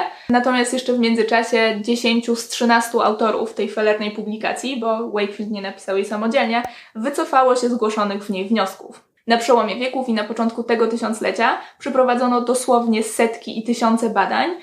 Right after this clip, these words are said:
e, których celem było zweryfikowanie bezpieczeństwa szczepionek. Ich wyniki są jednoznaczne. Dla przykładu, metaanaliza z dwa tysiące czternastego roku, w której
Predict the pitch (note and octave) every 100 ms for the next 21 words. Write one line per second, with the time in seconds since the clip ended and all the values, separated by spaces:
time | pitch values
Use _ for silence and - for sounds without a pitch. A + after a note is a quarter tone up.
0 | - - - A3 G#3+ - C4 C#4+ - B3+
1 | B3+ A#3+ B3 A#3+ A#3 A#3+ A#3 A3+ G#3+ A3
2 | G#3+ G#3+ A#3+ A#3+ A#3 - F#3 - - -
3 | - - - - B3+ D4 C#4 C#4 C#4+ -
4 | B3 A#3+ G#3+ A3+ G3+ F#3+ - - - _
5 | _ B3 B3+ C#4 A3+ F#3+ - - _ _
6 | - A#3+ C4 A#3+ A#3 G3+ F#3 F#3+ - C4
7 | A#3+ B3 A#3 A#3 - A3+ A3 - G#3+ G#3
8 | - - E4 - - B3 B3